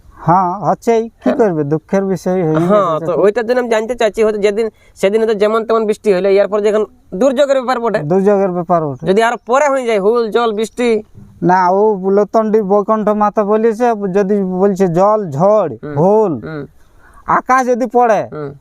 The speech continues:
Speaker 1: তো বলছে আমি কাড়া নাম হবো তোমার
Speaker 2: কাড়া নাম হবো,
Speaker 1: সঙ্গে।
Speaker 2: কোনো টেনশন নেই।
Speaker 1: কোনো টেনশন নেই।
Speaker 2: আচ্ছা,
Speaker 1: বড়
Speaker 2: আচ্ছা।
Speaker 1: বাজার থানা উঠাবো।
Speaker 2: আচ্ছা, আচ্ছা। এখন ওরা বললো যে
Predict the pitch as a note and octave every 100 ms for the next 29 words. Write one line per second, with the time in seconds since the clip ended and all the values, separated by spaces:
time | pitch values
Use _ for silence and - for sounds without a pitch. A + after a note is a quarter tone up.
0 | _ E3 E3 F3+ F3+ E3+ E3+ D#3+ D3+ A#2
1 | A#2+ G#2+ - C3 E3 E3 D#3 F3+ F#3+ F#3
2 | E3+ D#3+ C#3 E3 F#3+ E3 E3+ C#3+ C#3 C3+
3 | C3+ D3 G#3 B3 B3 B3 - G#3 G3 F3
4 | C#3 C3 G#2+ A#2+ A#2 G2+ - C3 _ -
5 | - G3 A#3+ B3+ A3+ A#3+ B3 G#3+ A3+ G3
6 | G#3 C4 F#3+